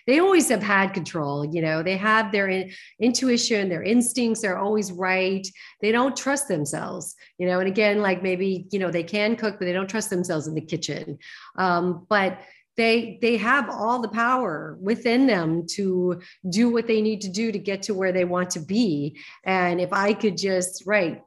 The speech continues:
be a spokesperson to show them you can overcome so much and, you know, don't have to age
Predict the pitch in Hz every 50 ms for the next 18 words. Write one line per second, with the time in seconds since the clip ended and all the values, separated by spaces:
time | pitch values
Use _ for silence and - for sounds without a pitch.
0 | _ - 220 220 214 214 - - 202 202 208 - - 196 185 190 190 175 170 175
1 | 180 175 170 - - 202 196 202 214 185 175 165 160 175 180 180 175 185 175 180
2 | - 190 180 180 190 185 - - 180 175 175 175 170 - - - 202 202 226 247
3 | 233 208 165 147 147 147 - - - - - - - - - _ _ _ _ _
4 | _ _ _ _ - 202 214 202 196 196 208 202 196 - - - _ _ - 226
5 | 226 214 185 175 - - 233 254 302 339 285 254 302 302 - - 214 - 220 220
6 | 254 269 247 190 170 165 151 - - - -